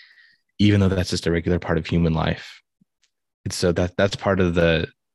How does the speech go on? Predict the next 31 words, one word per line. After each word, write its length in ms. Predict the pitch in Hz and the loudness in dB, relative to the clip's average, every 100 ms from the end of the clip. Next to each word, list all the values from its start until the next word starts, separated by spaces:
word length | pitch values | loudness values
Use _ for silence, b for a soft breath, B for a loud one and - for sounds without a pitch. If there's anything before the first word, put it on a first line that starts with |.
| _ _ _ - | _ _ _ -6
the 100 | 95 | -4
acceptance, 480 | 87 - 87 92 90 | -2 -2 -2 -2 -4
part 220 | - 90 | -2 -2
of 40 | |
acceptance 440 | 85 - 90 85 - | -2 -4 -6 -6 -6
commitment 280 | - 78 85 | -4 -4 -2
therapy, 360 | 85 87 87 | -2 -2 -2
that 240 | 82 80 - b b b b b b b _ - - _ | 0 -2 -4 b b b b b b b _ -20 -20 _
we 140 | - 101 | 0 4
need 200 | 95 92 | 4 2
to 60 | |
ha-, 160 | 95 92 | 2 2
we 100 | 98 | 2
need 100 | 98 | 2
to 60 | 92 | 2
accept 320 | - 113 113 | 0 -2 0
the 100 | 104 | 0
need 300 | 92 90 85 | 2 0 -2
for 120 | 87 | -6
acceptance, 800 | - - 85 - 82 76 - - _ _ _ _ - | -4 -4 -4 -4 -6 -6 -12 -16 _ _ _ _ -4
that 340 | 85 87 - - b b b b b b b _ _ _ _ _ _ _ _ _ _ _ _ _ - | -2 0 -4 -10 b b b b b b b _ _ _ _ _ _ _ _ _ _ _ _ _ 2
negative 300 | 113 113 95 | 2 4 4
emotions 400 | 90 95 95 90 | 2 2 0 0
are 60 | |
just, 280 | 82 - - | -4 -6 -4
they're 120 | 87 | -4
just 160 | 82 82 | -2 -6
a 20 | |
fact 320 | - 82 - | -4 -6 -4
of 80 | 85 | -2
life. 420 | 90 90 - - | 0 -2 -4 -14